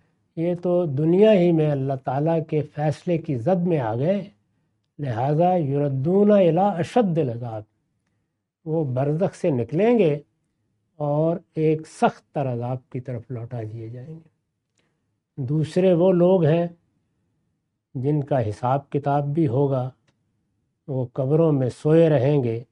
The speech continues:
یہاں تک کہ اٹھیں، اپنی میزان دیکھیں،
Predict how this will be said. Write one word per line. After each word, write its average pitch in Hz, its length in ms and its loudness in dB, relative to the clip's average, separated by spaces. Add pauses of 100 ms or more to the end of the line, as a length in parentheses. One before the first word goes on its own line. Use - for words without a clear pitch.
(680)
یہاں 147 320 -4
تک 151 400 -4
کہ 143 160 0
اٹھیں، 190 560 -2 (960)
اپنی 151 360 -4
میزان 127 680 -2
دیکھیں، 156 540 2